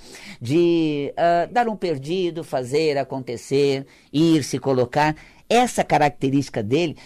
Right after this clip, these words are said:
vai ser muito bom pra ele não se apegar, pra ele não exagerar, mas também pode dificultar o vínculo, ele pode se desvincular fácil, ele pode ser muito desencanado e por isso também tão despreocupado, logo desplugado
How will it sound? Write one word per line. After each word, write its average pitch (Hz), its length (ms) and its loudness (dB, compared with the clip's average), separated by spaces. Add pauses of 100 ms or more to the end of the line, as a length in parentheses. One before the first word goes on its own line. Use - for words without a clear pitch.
vai 165 100 2
ser 196 160 2
muito 208 240 -2
bom 180 160 4
pra 196 120 -4
ele 165 80 -4
não 143 160 -2
se 139 100 -6
apegar, 139 600 0
pra 123 100 -4
ele 117 160 -4
não 120 160 -2
exagerar, 135 800 0 (260)
mas 185 200 2
também 202 340 2
pode 214 340 2
dificultar 180 760 -4 (180)
o 196 80 -6
vínculo, 185 540 -4
ele 131 120 -4
pode 156 240 -2
se 151 120 -10
desvincular 143 580 -8
fácil, 143 600 -4
ele 135 100 -10
pode 131 240 -6
ser 135 140 -8
muito 135 260 -12
desencanado 135 760 -8
e 131 40 -10
por 127 180 -12
isso 131 160 -12
também 127 300 -10
tão 139 180 -8
despreocupado, 135 680 -4
logo 139 280 2
desplugado 147 720 -2